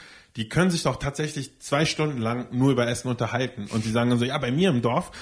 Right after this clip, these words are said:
wir haben da eine ganz bestimmte Art von Essig, äh, die wir, die wir herstellen. Und, äh, da ist zum Beispiel so eine ge-, besondere Gerste, so eine rote Gerste <laughs> drin oder so."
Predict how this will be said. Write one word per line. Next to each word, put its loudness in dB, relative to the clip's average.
wir 2
haben 4
da 2
eine 2
ganz 0
bestimmte 0
Art 0
von -4
Essig, -2
äh, 0
die -4
wir, 4
die 0
wir 2
herstellen. 0
Und, -2
äh, 0
da -4
ist -10
zum -4
Beispiel -4
so -4
eine 0
ge-, -2
besondere 0
Gerste, 0
so -2
eine 2
rote -2
Gerste -2
<laughs> -
drin -2
oder -2
so." -4